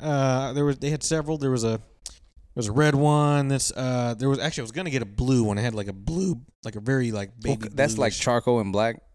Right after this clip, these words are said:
Speaker 1: Yeah,
Speaker 2: I,
Speaker 1: yeah.
Speaker 2: okay.
Speaker 1: And it's got the orange,
Speaker 2: I like
Speaker 1: uh,
Speaker 2: that.
Speaker 1: square right here. Uh, but I almost went with the blue one. I was like, "I don't really have anything."
Speaker 2: Damn, you shoulda asked them where they get their hats made.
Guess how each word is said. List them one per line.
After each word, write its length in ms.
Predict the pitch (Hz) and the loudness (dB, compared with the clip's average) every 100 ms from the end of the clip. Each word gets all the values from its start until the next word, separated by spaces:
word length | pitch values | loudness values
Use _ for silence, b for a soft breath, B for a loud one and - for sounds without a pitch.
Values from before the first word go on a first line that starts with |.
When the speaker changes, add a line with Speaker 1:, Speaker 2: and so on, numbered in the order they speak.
| _ _ - _ _ _ | _ _ -20 _ _ _
Speaker 1:
Yeah, 480 | 151 147 110 95 87 | 2 4 2 0 -4
Speaker 2:
I, 120 | 117 104 | -8 -8
Speaker 1:
yeah. 220 | 117 101 107 | -6 -6 -6
Speaker 2:
okay. 140 | 98 | -4
Speaker 1:
And 80 | 95 | -4
it's 100 | 131 | -2
got 180 | 151 - | -6 -8
the 60 | - | -16
orange, 580 | 131 123 110 101 - - - _ - | -12 -8 -6 -4 -4 -4 -12 _ -4
Speaker 2:
I 100 | 117 | 0
like 200 | 160 101 | 0 0
Speaker 1:
uh, 20 | |
Speaker 2:
that. 420 | 113 101 85 - | 0 -2 -6 -10
Speaker 1:
square 380 | - - 113 101 | -12 -6 -6 -4
right 160 | 98 98 | -6 -8
here. 240 | 104 98 - _ - - _ | -12 -14 -18 _ -20 -20 _
Uh, 200 | 117 107 | -12 -10
but 100 | 107 | -6
I 60 | 127 | -4
almost 260 | 180 180 | -4 -2
went 60 | 175 | -4
with 80 | 156 | -6
the 60 | 117 | -8
blue 280 | 107 113 | -10 -10
one. 160 | 110 107 | -10 -12
I 40 | 104 | -14
was 80 | |
like, 100 | 110 | -16
"I 40 | 156 | -14
don't 140 | 208 | -12
really 140 | 165 110 | -10 -8
have 200 | 113 107 | -10 -10
anything." 380 | 101 98 95 92 _ _ | -14 -18 -20 -20 _ _
Speaker 2:
Damn, 280 | - 170 123 | -6 -4 -2
you 60 | |
shoulda 220 | 143 208 151 | -2 0 0
asked 180 | 147 - | -2 -4
them 80 | |
where 80 | 135 | -2
they 80 | 135 | -2
get 140 | 135 | -2
their 120 | - 92 | -2 -2
hats 400 | 131 160 - - | -4 -4 -6 -8
made. 280 | 98 87 | -8 -8